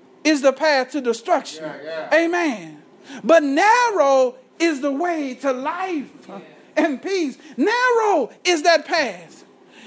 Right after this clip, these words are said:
Speaker 1: And this, you must strive to enter in at the gate. But the Bible says hell has enlarged herself because of the hardness of men's hearts.
Speaker 2: Uh-huh.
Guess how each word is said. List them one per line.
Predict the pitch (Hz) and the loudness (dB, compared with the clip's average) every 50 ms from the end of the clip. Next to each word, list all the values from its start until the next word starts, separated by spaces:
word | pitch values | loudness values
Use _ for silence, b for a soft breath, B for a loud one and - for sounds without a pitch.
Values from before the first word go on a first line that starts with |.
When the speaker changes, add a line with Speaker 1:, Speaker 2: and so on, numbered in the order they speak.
| B B B B - | B B B B 2
Speaker 1:
And | 359 381 381 392 | 2 4 4 4
this, | 370 302 - - - _ - | 0 -2 -4 -8 -18 _ 2
you | 262 381 415 415 | 4 4 6 6
must | 403 370 339 - - - - | 4 2 2 0 -4 -10 -10
strive | 349 370 392 415 440 440 415 415 403 381 339 311 294 - | -8 -6 -4 -2 0 2 2 2 2 2 0 -2 -2 -4
to | 330 311 | -4 -4
enter | 294 294 339 349 339 - - 339 | -4 0 0 0 0 0 -2 -4
in | 302 311 330 359 339 302 262 240 233 214 B B B - | -2 -2 0 0 0 0 -2 -2 -6 -10 B B B 0
at | 277 269 269 269 | 0 0 0 -2
the | 262 233 | -6 0
gate. | 214 302 339 330 294 233 180 - _ - - - _ B B B B B B B B | 4 6 6 6 4 0 -10 -16 _ -20 -20 -20 _ B B B B B B B B
But | 370 392 294 | 2 2 4
the | 370 339 | 2 2
Bible | 320 381 403 427 415 392 359 - | 4 6 6 6 4 2 -2 -4
says | - - 370 349 330 311 | -2 2 4 6 6 4
hell | 254 247 269 392 480 480 453 427 392 349 | 4 2 2 2 4 6 6 6 6 4
has | 359 349 339 330 302 | 4 2 2 2 2
enlarged | 339 320 311 285 302 359 403 440 440 427 403 392 - - | 0 -2 0 2 2 4 4 4 4 4 2 0 0 0
herself | - 392 440 427 - - 285 247 214 196 202 208 202 B B 330 B | 2 2 2 2 0 -2 -2 0 0 0 0 -2 -4 B B -4 B
because | 302 311 - 320 339 330 320 | -2 0 4 4 4 4 4
of | 311 302 302 | 2 2 2
the | 294 269 | 2 0
hardness | 262 269 349 392 415 403 381 311 277 269 277 B B B B - | 2 4 4 6 6 6 4 2 -2 -6 -6 B B B B 2
of | 311 294 | 2 4
men's | 302 302 330 330 320 311 294 269 | 4 2 0 2 2 0 0 2
hearts. | 320 392 403 381 320 226 - - - - - - - | 4 4 4 4 2 0 -4 -8 -14 -18 -18 -18 -16
Speaker 2:
Uh-huh. | 147 147 147 - 151 151 | -16 -16 -14 -14 -14 -16